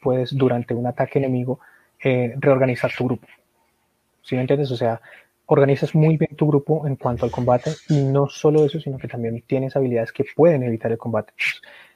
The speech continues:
tiene algunas habilidades de subterfugio, tiene algunas habilidades, eh, para evitar el combate, eh, puede persuadir, tiene un, un elemento de persuasión bastante alto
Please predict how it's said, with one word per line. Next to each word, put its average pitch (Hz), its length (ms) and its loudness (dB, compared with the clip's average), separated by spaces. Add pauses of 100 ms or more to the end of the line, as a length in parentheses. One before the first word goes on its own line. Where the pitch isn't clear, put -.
(140)
tiene 120 300 0 (100)
algunas 135 320 0
habilidades 120 480 -2
de 123 60 -2
subterfugio, 123 840 -4
tiene 117 200 -6
algunas 120 360 -4
habilidades, 117 500 0 (540)
eh, 120 220 0
para 120 180 2
evitar 120 320 2
el 123 80 -4
combate, 127 1120 -2
eh, 120 260 -4
puede 120 300 0
persuadir, 135 640 0
tiene 117 180 -4
un, 120 240 -4 (120)
un 123 200 -4
elemento 120 400 -2
de 123 60 -2
persuasión 117 440 -6
bastante 117 400 -2
alto 117 320 0